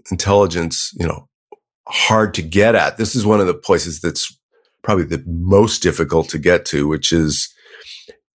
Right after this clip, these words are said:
connecting your conscious verbal mind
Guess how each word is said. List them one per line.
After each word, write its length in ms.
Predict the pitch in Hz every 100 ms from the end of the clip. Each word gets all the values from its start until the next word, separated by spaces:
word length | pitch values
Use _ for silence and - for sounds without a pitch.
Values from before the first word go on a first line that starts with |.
| _ _ _ -
connecting 500 | - 113 110 98 87
your 320 | 92 104 110
conscious 640 | - - 104 101 - 85
verbal 400 | 85 87 90 87
mind 580 | 85 85 87 87 80 76